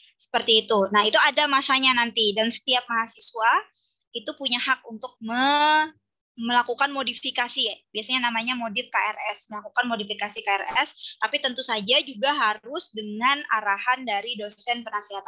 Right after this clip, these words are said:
akademik. Jadi jangan ujuk-ujuk kalian ganti sendiri gitu ya. Tapi itu biasanya di semester tiga baru ada yang kayak gitu. Kalau kalian semester satu, semester dua masih paketan, jadi kayak nggak, eh, kayak nggak punya pilihan lain, harus, eh, ikut paket yang ada.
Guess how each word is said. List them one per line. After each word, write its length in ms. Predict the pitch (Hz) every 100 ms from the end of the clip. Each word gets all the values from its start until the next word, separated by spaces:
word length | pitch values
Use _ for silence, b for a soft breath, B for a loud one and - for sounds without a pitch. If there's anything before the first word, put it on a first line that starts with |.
| -
akademik. 360 | 196 202 202 202
Jadi 160 | 233
jangan 240 | 254 254 247
ujuk-ujuk 340 | 240 254 254 285
kalian 300 | 269 247 233
ganti 220 | 220 220
sendiri 480 | 233 226 214 226 -
gitu 240 | - 196
ya. 160 | 196 240 B B B B _
Tapi 160 | 247
itu 60 | 262
biasanya 280 | 240 254 262
di 40 | 254
semester 320 | 233 220 240 214
tiga 320 | 214 233 240
baru 240 | 208 208 -
ada 160 | 202
yang 100 | 214
kayak 220 | 208 202 202
gitu. 160 | 208
Kalau 180 | 208 208 208
kalian 240 | 220 254
semester 320 | 254 233 -
satu, 160 | 214 -
semester 320 | - 214 226 208
dua 240 | 208 262 330 B B -
masih 240 | 226 247 -
paketan, 560 | 208 202 254 285 320
jadi 160 | 220 233
kayak 160 | 247 220
nggak, 140 | 208 196 - _ -
eh, 180 | 214 208 - _ -
kayak 200 | 226 226
nggak 140 | 226 226 240
punya 120 | 240
pilihan 380 | 202 240 247 220
lain, 240 | 208 214 214
harus, 420 | 214 220 240 - B B _ -
eh, 460 | 214 208 202 -
ikut 320 | - - 180 - _ _ _ _ -
paket 300 | 233 254 233
yang 140 | 196
ada. 260 | 202 190